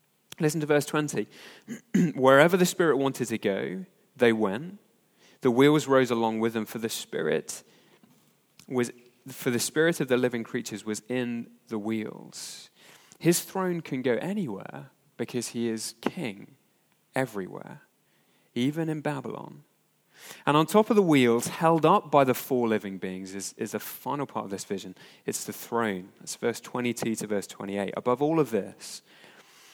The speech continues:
resting on a strange but beautiful expanse that shines with, with a white brightness, is a throne. A-,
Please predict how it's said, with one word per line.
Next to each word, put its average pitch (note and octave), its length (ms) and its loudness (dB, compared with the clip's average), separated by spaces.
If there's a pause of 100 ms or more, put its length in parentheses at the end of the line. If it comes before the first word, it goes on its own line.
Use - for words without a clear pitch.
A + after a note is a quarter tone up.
(640)
resting D#3+ 420 2
on C#3 100 -2
a A#2+ 60 -4
strange E3+ 1080 -4
but - 260 -12
beautiful D#3 760 -8
expanse - 920 -10
that - 220 -8
shines F3 880 -4
with, A2+ 280 -2 (420)
with B2+ 160 0
a B2+ 60 4
white C#3 500 0
brightness, C#3+ 540 -4
is A#2+ 160 -6
a A2 40 -6
throne. G#2+ 640 -8 (1120)
A-, D#3 120 4